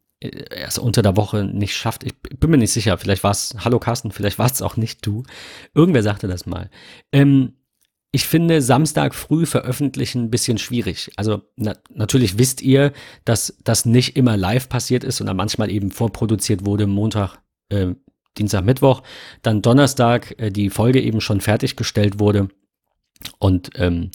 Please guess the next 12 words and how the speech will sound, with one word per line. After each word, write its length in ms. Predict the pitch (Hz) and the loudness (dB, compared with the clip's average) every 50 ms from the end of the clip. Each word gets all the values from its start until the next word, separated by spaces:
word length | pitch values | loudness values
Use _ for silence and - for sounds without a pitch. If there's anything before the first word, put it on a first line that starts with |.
| - - _ _ _ | -16 -20 _ _ _
dann 280 | - 82 87 87 90 - | -4 -2 -2 -2 -2 -2
mit 160 | 90 92 - | -2 -2 0
einem 120 | 92 87 80 | 0 0 0
Timer 380 | - - 85 90 95 92 90 | 0 0 2 2 4 2 2
quasi 320 | - - 80 82 85 87 - | 0 -2 -2 -2 -2 -2 -2
auf 120 | - - | -2 -2
Samstag 420 | - - 90 90 - 90 87 - | 0 0 0 0 -2 -4 -4 0
neun 200 | 92 87 90 92 | 0 0 2 0
Uhr 140 | 92 101 92 | -2 -4 -8
stand. 340 | - - - - - - - | -8 -8 -8 -8 -8 -8 -8
Aber 160 | - 90 92 - - - - - - - - - _ _ _ _ _ _ - | -6 -6 -8 -8 -10 -14 -14 -14 -16 -16 -20 -20 _ _ _ _ _ _ 2
in 240 | 170 165 165 160 | 2 4 4 2